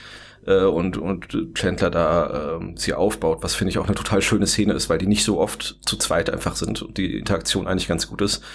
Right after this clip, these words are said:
Aber davor, Chandler kommt ja nur aus seiner Wohnung raus, weil er einer Frau hinterher rennt, die wegläuft von der Party.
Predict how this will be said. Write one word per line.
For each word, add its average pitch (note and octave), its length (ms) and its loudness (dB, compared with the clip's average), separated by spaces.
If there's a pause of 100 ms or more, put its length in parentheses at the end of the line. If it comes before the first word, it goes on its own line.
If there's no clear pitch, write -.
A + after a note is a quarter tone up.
(400)
Aber F#2+ 200 0
davor, A#2+ 580 2
Chandler A#2 300 0
kommt A#2 220 0
ja A2+ 60 2
nur A#2 180 4
aus G#2 160 2
seiner G#2 280 4
Wohnung A#2+ 280 4
raus, G2 280 2
weil G2+ 120 4
er F#2 80 2
einer F#2 180 2
Frau A#2 420 2
hinterher A2 540 2
rennt, F#2 200 0
die G2+ 120 0
wegläuft - 800 0
von E2+ 200 -2
der E2+ 120 2
Party. A#2+ 640 -2